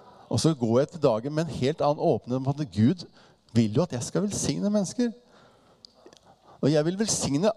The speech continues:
alle dere i kveld. Jeg kommer til å få litt hjelp, altså. Men det er det vil jeg.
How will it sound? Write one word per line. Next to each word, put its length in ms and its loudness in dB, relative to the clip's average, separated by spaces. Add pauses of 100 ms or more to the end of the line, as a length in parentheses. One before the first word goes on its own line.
(120)
alle 320 2
dere 260 2 (640)
i 80 2
kveld. 320 2 (800)
Jeg 160 0
kommer 160 2
til 40 2
å 40 0
få 80 2
litt 100 -4
hjelp, 220 2
altså. 240 -8 (880)
Men 80 4
det 140 -2
er 80 0
det 100 -2
vil 160 0
jeg. 100 -4